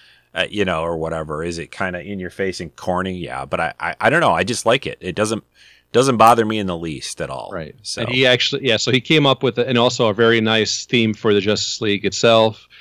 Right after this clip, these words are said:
Speaker 1: Yep.
Speaker 2: Um,
Speaker 1: Yeah.
Speaker 2: um, and look, Cyborg and Flash in the,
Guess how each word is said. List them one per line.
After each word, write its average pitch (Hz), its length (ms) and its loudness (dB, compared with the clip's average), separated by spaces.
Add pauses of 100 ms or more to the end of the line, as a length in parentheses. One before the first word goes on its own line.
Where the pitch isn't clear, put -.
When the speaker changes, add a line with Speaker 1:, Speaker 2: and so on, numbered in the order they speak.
(120)
Speaker 1:
Yep. 98 280 2
Speaker 2:
Um, 107 260 2 (300)
Speaker 1:
Yeah. 113 380 4
Speaker 2:
um, 107 280 -4 (320)
and 147 500 2 (300)
look, 160 300 2 (240)
Cyborg 165 840 -2
and 120 220 -6
Flash 127 420 -4
in 117 120 -6
the, 107 100 -8